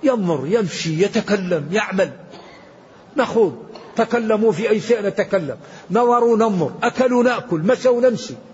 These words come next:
خلاص. أما أهل الجنة: "قد أفلح المؤمنون". شوف، هنا المؤمنون، هنا قال: "نكذب بيوم الدين". الذين هم في صلاتهم خاشعون، هنا قال: "لم نكن من المصلين".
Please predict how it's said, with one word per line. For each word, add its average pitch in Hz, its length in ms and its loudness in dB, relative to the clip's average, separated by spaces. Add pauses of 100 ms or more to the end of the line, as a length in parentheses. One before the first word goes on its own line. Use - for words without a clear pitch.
(480)
خلاص. 208 260 -2 (2250)
أما 220 420 0 (280)
أهل 202 160 2
الجنة: 233 480 0 (380)
"قد 180 180 -4
أفلح 165 380 -2
المؤمنون". 165 760 2 (520)
شوف، 214 240 0 (240)
هنا 220 200 2
المؤمنون، 202 640 2 (380)
هنا 220 200 2
قال: 220 340 -2
"نكذب 208 480 0
بيوم 196 360 2
الدين". 151 420 -4 (680)
الذين 226 400 2
هم 208 160 2
في 196 180 2
صلاتهم 208 640 0
خاشعون، 208 680 0 (220)
هنا 208 200 2
قال: 202 340 -2
"لم 196 140 2
نكن 190 260 -2
من 180 100 2
المصلين". 143 600 -4